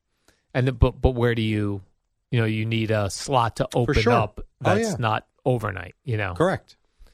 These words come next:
Speaker 1: So that's
Speaker 2: Right.
Speaker 1: the tough thing.
Speaker 2: Yes, I agree with you. I think Sal could do any day part and succeed at it.
Speaker 1: I agree, Jerry.
Speaker 2: I don't run this place.
Speaker 1: Also, the other good thing about Sal,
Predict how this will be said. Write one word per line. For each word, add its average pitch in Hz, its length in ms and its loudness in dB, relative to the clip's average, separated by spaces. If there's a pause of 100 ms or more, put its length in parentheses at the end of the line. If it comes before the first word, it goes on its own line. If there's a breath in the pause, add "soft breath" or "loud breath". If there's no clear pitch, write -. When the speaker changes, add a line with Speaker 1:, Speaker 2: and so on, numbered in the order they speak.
(120)
Speaker 1:
So - 140 -2
that's - 160 -2
Speaker 2:
Right. 117 100 -2
Speaker 1:
the - 40 -12
tough 113 180 0
thing. 123 320 -2 (280)
Speaker 2:
Yes, - 500 -6
I 78 80 -14
agree 87 240 -6
with 156 140 -4
you. 78 140 -10 (500)
I 120 140 0
think 135 260 -4
Sal 123 380 -2
could 107 240 -10
do 104 280 -6
any 113 220 -4
day 107 180 -4
part - 260 -10 (800)
and 95 120 -8
succeed - 380 -10
at 78 160 -8
it. 78 100 -16 (2500)
Speaker 1:
I 147 80 2
agree, 117 220 0
Jerry. 104 380 -4
Speaker 2:
I 104 80 -2
don't 95 120 -8
run 85 120 -8
this 76 140 -18
place. 80 300 -20 (1300)
Speaker 1:
Also, 139 320 2
the 110 120 4
other 143 160 2
good 107 200 0
thing 104 160 -2
about 90 260 -4
Sal, - 520 -4